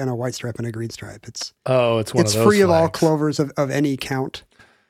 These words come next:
Speaker 1: Um, but we have, that's a, that's a conflation that we have, uh, it's a misconception here in America that the four, be-, I think because the association with luck, and we've
Speaker 2: We put, we, we put a little leprechaun on every,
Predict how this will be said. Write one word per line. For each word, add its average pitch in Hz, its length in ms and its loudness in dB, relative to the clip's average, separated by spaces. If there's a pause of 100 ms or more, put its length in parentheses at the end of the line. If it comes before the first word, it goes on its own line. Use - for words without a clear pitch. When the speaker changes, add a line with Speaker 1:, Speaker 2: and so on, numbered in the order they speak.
(140)
Speaker 1:
Um, 160 240 2
but 214 120 6
we 226 140 4
have, 233 180 4
that's 240 180 6
a, 240 180 6
that's 214 180 4
a 214 60 2
conflation 202 640 4
that 160 100 2
we 170 160 2
have, 151 320 0
uh, 143 160 -2
it's 160 180 -2
a 175 60 6
misconception 180 800 4
here 160 180 2
in 151 60 2
America 147 540 0
that 117 220 -6 (600)
the 151 80 -2
four, 180 300 2
be-, 170 180 2
I 180 80 6
think 202 160 2
because 180 400 4 (720)
the 156 80 2
association 160 640 2
with 139 340 -4
luck, 156 600 0 (460)
and 143 160 0
we've 143 440 -4 (320)
Speaker 2:
We 175 100 4
put, 254 260 4
we, 185 200 2
we 180 160 2
put 240 180 4
a 233 60 6
little 185 360 6
leprechaun 160 580 4
on 123 380 0
every, 131 680 0